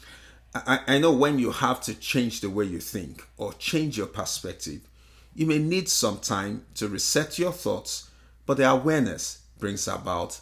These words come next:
the mindset shift. Has any of these misconceptions affected the way you handle conflicts?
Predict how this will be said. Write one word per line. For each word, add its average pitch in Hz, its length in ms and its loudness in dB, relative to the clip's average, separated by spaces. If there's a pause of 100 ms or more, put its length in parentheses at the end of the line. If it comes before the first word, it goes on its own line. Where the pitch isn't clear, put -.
the 104 120 -10
mindset 90 840 -8 (200)
shift. - 560 -10 (1700)
Has - 300 -2
any 180 200 6
of 190 160 2
these 185 200 -2
misconceptions 110 1080 -2
affected 123 640 -2
the 90 80 -6
way - 400 -6 (120)
you 87 140 -8
handle 85 340 -8
conflicts? - 760 -6